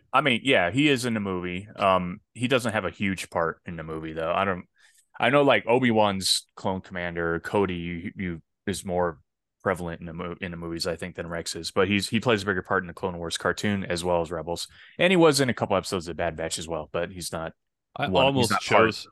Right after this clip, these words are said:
Speaker 2: a Star Wars character, and I'm really glad I did not now, 'cause that would have been, like, way less interesting. But Odd Job versus Captain Rex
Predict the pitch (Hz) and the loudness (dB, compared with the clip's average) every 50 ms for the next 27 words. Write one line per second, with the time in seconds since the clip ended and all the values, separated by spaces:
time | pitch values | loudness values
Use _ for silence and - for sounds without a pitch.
0 | _ _ _ _ _ _ _ _ _ _ _ _ - - - - 107 98 95 104 | _ _ _ _ _ _ _ _ _ _ _ _ -14 -12 -6 -2 0 0 2 2
1 | 107 104 - - 117 113 110 - - 120 123 120 113 98 95 95 95 95 92 92 | 0 -2 -2 -2 -2 -2 -2 -2 -6 -8 -8 -8 -10 -10 -10 -10 -8 -8 -8 -8
2 | 92 98 87 90 90 87 87 80 87 85 90 90 90 90 - _ - 90 92 90 | -6 -4 -4 -2 -2 -4 -4 -6 -10 -10 -8 -6 -6 -6 -6 _ -10 -8 -6 -6
3 | 90 95 - - - 98 92 90 92 90 87 - 98 - - - 110 - - - | -6 -8 -10 -8 -6 -6 -4 -4 -6 -10 -10 -12 -14 -14 -12 -12 -14 -14 -14 -20
4 | - - _ _ _ _ - - 98 98 90 87 87 85 85 - - 107 104 - | -20 -20 _ _ _ _ -18 -12 -8 -4 -4 -4 -4 -6 -10 -10 -12 -14 -14 -14
5 | 120 120 - - - - - 120 - _ - 135 127 - 127 127 156 220 190 113 | -16 -16 -16 -16 -16 -16 -18 -18 -14 _ -2 -2 -2 2 2 4 4 4 2 2
6 | 113 110 95 - 95 92 95 104 95 90 - 110 104 - - - - 98 - - | 0 0 0 0 -2 -4 -4 -6 -6 -4 -4 -4 -4 -4 -6 -2 -2 -2 -2 -2
7 | 107 95 104 98 98 104 - - - | -4 -2 -2 -2 -2 -2 -4 -4 -8